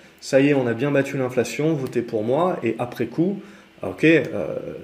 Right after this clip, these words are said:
la croissance commence à tirer la langue, mais vous inquiétez pas, je vais vous sauver. » Et là, à ce moment-là, ça sera génial, parce qu'on aura passé des mois à tirer sur tout ce qui bouge pour tuer, euh, pour tuer, pour limiter l'inflation. Et dès que la croissance va commencer à chanceler,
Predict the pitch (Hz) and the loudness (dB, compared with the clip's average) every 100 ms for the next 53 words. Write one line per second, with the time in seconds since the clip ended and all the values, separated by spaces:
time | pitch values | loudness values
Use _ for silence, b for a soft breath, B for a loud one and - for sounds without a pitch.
0 | 101 110 - 110 135 127 127 113 113 113 | -8 -6 -6 -4 -2 -2 -4 -4 -4 -4
1 | 117 104 95 101 156 175 - 104 95 98 | -2 0 0 0 0 -2 -4 -6 -6 -8
2 | 101 92 - - 160 170 113 104 120 127 | -8 -10 -6 0 0 0 -4 -4 -2 -2
3 | 123 - 120 98 - - 98 156 127 - | -4 -4 -2 -2 -4 -8 0 2 2 0
4 | 123 110 131 160 101 - 101 101 113 175 | -4 -4 -4 -4 -8 -8 -4 -2 -2 -4
5 | 165 B B B - 107 - 107 107 117 | -6 B B B -4 -4 -2 -2 0 2
6 | 135 139 120 - 117 110 127 143 139 B | 2 0 -2 0 0 2 0 0 -2 B
7 | B B B - 101 - 147 139 147 131 | B B B -6 -6 -2 2 2 2 -2
8 | - 131 - 131 120 131 135 104 - 110 | -6 -8 -6 -6 0 2 2 0 -4 -6
9 | - - 131 135 131 - 104 95 92 98 | -6 -4 0 4 2 2 -2 -2 -4 -6
10 | - - - - 113 92 B B B B | -10 -14 -14 -4 -2 -2 B B B B
11 | _ - 110 139 147 143 143 120 - - | _ 0 4 6 6 4 2 2 -4 -6
12 | 143 196 - - - _ _ _ _ - | -4 -4 -8 -16 -20 _ _ _ _ -20
13 | - 120 143 147 135 - 123 135 127 107 | -8 0 2 2 0 0 -2 0 -2 -4
14 | 113 113 - 113 101 95 - 104 117 160 | -6 -6 -4 -6 -6 -8 -6 0 0 0